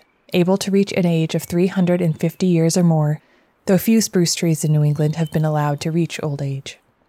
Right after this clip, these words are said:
Red spruce's predicted migration out of the state of Maine within as few as a hundred years is concerning, and will impact humans and non-humans alike.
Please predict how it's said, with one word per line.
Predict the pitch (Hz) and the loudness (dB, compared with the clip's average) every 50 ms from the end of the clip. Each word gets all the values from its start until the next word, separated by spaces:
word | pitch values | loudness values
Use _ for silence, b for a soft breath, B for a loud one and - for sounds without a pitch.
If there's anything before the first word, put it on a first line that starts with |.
| _ _ _ _ _ _ _ _ _ _ _ _ _ _ _ _ _ _ _ _ _ _ _ _ _ - | _ _ _ _ _ _ _ _ _ _ _ _ _ _ _ _ _ _ _ _ _ _ _ _ _ 2
Red | 202 190 185 - | 2 2 2 2
spruce's | - - 214 202 196 - - 208 208 208 | 0 0 2 2 2 2 2 0 0 0
predicted | - - 190 175 190 190 - 226 214 | -2 -2 0 2 0 0 2 2 2
migration | 214 220 214 208 185 170 160 - - 170 170 | 2 2 2 2 2 2 2 2 0 0 2
out | 160 160 160 | 2 2 2
of | 170 175 | 0 0
the | - 170 | -2 -4
state | - - 185 170 175 | -2 0 0 0 2
of | 208 190 | 2 2
Maine | 175 156 151 151 151 160 | 2 2 2 2 2 2
within | 160 156 - 180 165 165 165 | 0 0 0 0 0 2 0
as | 160 151 - - | 0 -2 -4 -4
few | - - 208 208 208 214 | -2 0 0 2 2 2
as | 185 185 - | 2 2 2
a | 165 | 0
hundred | 147 170 170 180 185 175 - | 0 2 2 2 2 2 0
years | 170 156 151 151 147 151 - | 0 2 2 2 0 0 -2
is | 165 - | -4 -4
concerning, | - 196 175 - - 190 175 156 147 143 143 147 - _ _ _ _ _ _ _ - | -2 -2 0 0 0 0 0 0 0 -2 -4 -6 -12 _ _ _ _ _ _ _ -2
and | 214 196 185 | 2 2 4
will | 190 190 202 | 4 4 4
impact | 208 196 - 190 190 185 180 - - | 2 2 0 0 -2 -2 -2 -6 -6
humans | - 202 202 202 208 202 202 202 - - | 0 2 2 4 4 4 2 0 0 0
and | 180 170 | 0 0
non-humans | 170 170 165 156 165 170 160 160 160 - | 0 0 0 0 0 0 0 -2 -2 -2
alike. | 175 165 160 160 160 165 - - - | -2 -2 -2 -2 -2 -4 -8 -12 -20